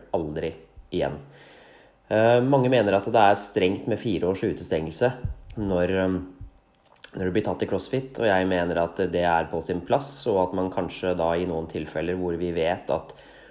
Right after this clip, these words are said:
for eksempel ved bruk av anabole steroider og så videre, hvor vi vet at trenings-,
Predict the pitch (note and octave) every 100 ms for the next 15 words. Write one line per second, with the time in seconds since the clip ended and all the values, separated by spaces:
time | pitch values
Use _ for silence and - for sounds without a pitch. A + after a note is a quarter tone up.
0 | - - C#3 C3+ G#2 A2+ A2+ G2+ F#2+ G#2
1 | G2 G2 F2 E2+ E2 F#2+ G2 E2+ D#2 E2
2 | F#2 E2 E2+ A2 A#2 G2+ F#2 E2 F#2 F#2
3 | G2 D#2+ D#2+ D#2+ - - -